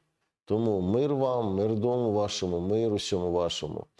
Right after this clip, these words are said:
Хай Господь рясно поблагословить. Амінь. Читаю текст, м, він записан в посланні до євреїв,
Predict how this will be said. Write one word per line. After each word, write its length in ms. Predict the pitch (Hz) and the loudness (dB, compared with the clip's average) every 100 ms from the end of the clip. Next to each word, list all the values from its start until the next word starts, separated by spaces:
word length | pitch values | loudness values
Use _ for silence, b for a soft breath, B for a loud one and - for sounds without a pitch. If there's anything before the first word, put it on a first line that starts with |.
| B B B B | B B B B
Хай 180 | - 98 | -2 0
Господь 440 | 92 - 98 90 | 0 0 0 0
рясно 400 | 101 98 - 87 | 0 0 -2 -6
поблагословить. 960 | - 87 90 85 87 - 90 82 78 85 | -4 -2 -2 -4 -4 -4 -2 0 -2 -4
Амінь. 440 | 90 92 85 - _ _ _ B B B B | -4 -2 -4 -6 _ _ _ B B B B
Читаю 460 | - 113 147 147 135 | -4 -2 0 0 0
текст, 560 | 120 92 - - - - _ _ _ _ - | 0 -2 -2 -8 -12 -20 _ _ _ _ -8
м, 340 | 101 90 87 50 85 | -4 -4 -4 -6 -2
він 260 | 98 147 | 0 0
записан 760 | 101 123 151 151 - 117 107 92 - - | 0 -2 0 0 0 0 0 -4 -10 -6
в 680 | 90 82 117 123 131 123 - b b b _ _ _ _ - | -4 0 2 2 0 -2 -8 b b b _ _ _ _ -2
посланні 560 | 120 - 117 117 131 | -2 0 0 0 0
до 260 | 95 110 113 | 2 2 2
євреїв, 840 | 101 107 98 113 147 117 - - | 2 2 2 0 0 0 -2 -8